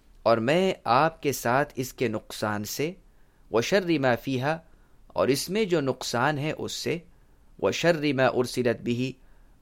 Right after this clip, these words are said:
اور جس نقصان کے ساتھ اس کو چلایا گیا ہے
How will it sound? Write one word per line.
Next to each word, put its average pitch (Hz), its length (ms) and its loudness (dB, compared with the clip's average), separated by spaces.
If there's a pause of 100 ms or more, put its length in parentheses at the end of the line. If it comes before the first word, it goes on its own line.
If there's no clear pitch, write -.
اور - 120 4
جس 127 220 -4
نقصان 151 460 0
کے 175 140 -4
ساتھ 135 360 0
اس - 160 -6
کو 123 140 -2
چلایا 117 440 4
گیا 135 280 0
ہے 151 160 0